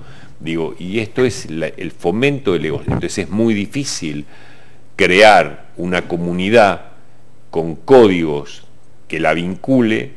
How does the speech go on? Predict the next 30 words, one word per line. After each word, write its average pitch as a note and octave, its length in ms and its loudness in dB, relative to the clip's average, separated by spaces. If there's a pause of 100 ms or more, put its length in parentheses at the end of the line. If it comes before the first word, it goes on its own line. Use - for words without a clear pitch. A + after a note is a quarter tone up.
(480)
si F2+ 540 -6 (320)
estamos - 400 -2
cada F#2+ 300 6
uno A#2+ 280 2
parado F#2+ 460 6
en, D#2+ 240 -6
en D2+ 180 -10
el D2+ 260 -6
egocentrismo, G2+ 800 -4
quiere E2+ 220 -2
decir A2+ 240 -4
es, F2+ 140 -2 (120)
el D#2 200 -4
centro C3 760 0
es D2+ 140 -12
mi D#2+ 220 -8
ego. C#2 360 -8 (1500)
Y F2+ 100 -8
para F#2+ 340 8
otros, C#3+ 400 4
en F#2+ 140 -4
cambio, F#2 580 0
el F2 180 -4
centro G#2+ 600 0
está - 180 -6
en G#2+ 100 -2
la G#2 60 -4
mitad F#2+ 400 0
de F#2+ 120 -2
dos G2+ 520 -4